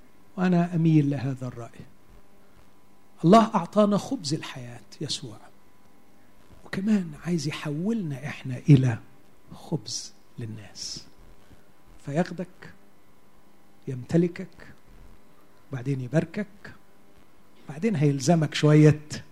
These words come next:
تكسير عشان يعرف يوزعك. بس لما هيوزعك، الناس هتاكل، الناس هتشبع،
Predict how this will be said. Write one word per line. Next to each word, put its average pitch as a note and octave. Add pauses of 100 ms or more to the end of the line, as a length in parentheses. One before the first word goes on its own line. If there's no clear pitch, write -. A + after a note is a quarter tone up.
(640)
تكسير G3+ (200)
عشان C#3
يعرف C#3+ (1080)
يوزعك. G#2+ (1400)
بس C3+
لما D#3+
هيوزعك، C3 (800)
الناس B2+
هتاكل، B2 (1080)
الناس B2+
هتشبع، B2